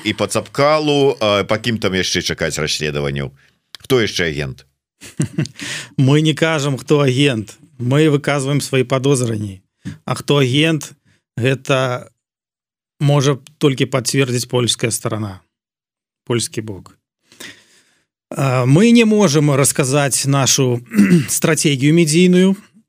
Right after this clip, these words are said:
Speaker 2: но следите за нашей повесткой, подписывайтесь на наши каналы. <laughs>
Speaker 1: Вот такая хвилинка рекламы, да? Э, подписывайтесь и на YouTube канал Еврорадио, и на YouTube канал, э,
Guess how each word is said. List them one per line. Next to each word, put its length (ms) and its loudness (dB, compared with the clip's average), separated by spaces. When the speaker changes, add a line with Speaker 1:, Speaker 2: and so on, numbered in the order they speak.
Speaker 2:
но 200 4
следите 460 0
за 160 2
нашей 300 -2
повесткой, 640 -4
подписывайтесь 720 -2
на 80 -2
наши 260 -2
каналы. 440 -6
<laughs> 420 -4
Speaker 1:
Вот 240 -4
такая 500 0
хвилинка 520 0
рекламы, 580 2
да? 340 0
Э, 200 2
подписывайтесь 720 -2
и 260 0
на 100 -2
YouTube 380 0
канал 420 0
Еврорадио, 840 0
и 200 -2
на 100 0
YouTube 340 -2
канал, 420 0
э, 300 4